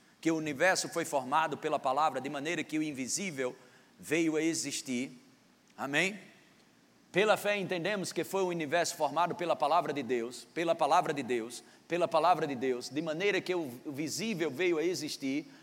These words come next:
das coisas que não aparecem. Todas as coisas são sustentadas pela palavra. Hebreus capítulo onze,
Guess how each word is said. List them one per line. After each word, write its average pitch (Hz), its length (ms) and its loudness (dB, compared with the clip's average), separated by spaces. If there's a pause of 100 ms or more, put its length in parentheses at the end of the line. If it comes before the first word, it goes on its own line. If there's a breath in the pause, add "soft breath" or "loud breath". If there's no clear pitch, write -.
(120)
das 139 240 -2
coisas 185 480 2
que 165 100 -4
não 160 460 -2 (180)
aparecem. 135 680 0 (2250)
Todas 196 340 4
as 175 140 4
coisas 180 380 0
são 180 160 -2
sustentadas 180 800 -2
pela 175 200 -2
palavra. 151 520 0
Hebreus 143 440 2
capítulo 165 440 -2
onze, 147 360 -4